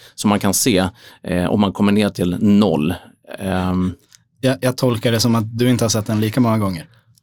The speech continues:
Speaker 1: Nej, utan det är lite grann, just nu känns det som något i horisonten,
Speaker 2: Mm.
Speaker 1: strax efter pensionen, någonstans där så, så, liksom, så finns den.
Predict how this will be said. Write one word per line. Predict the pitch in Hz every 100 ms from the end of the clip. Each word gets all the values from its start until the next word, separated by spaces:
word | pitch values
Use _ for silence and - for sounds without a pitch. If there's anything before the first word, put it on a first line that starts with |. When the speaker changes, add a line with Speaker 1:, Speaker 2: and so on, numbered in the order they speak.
| _ _ - _ _ _ _
Speaker 1:
Nej, | - 131 135
utan | 135 135
det | 131
är | 143
lite | 135 131
grann, | 127 113 110 107 101 _ _ _ _ _
just | 120 113
nu | 135
känns | 135 113 110
det | 101
som | 110 104 104 - _ _
något | - 117 -
i |
horisonten, | 107 117 110 - 120 127 117 127 123 127 131 123
Speaker 2:
Mm. | 117
Speaker 1:
strax | 131 120 -
efter | 113 113
pensionen, | - 120 - 113 107 107 107 107 104 - _
någonstans | 123 117 107 104 104
där | 107 110 90 90
så, | - 98
så, | - 101 - - 113
liksom, | 95 95 95 - - -
så | - -
finns | 110 107 101
den. | - -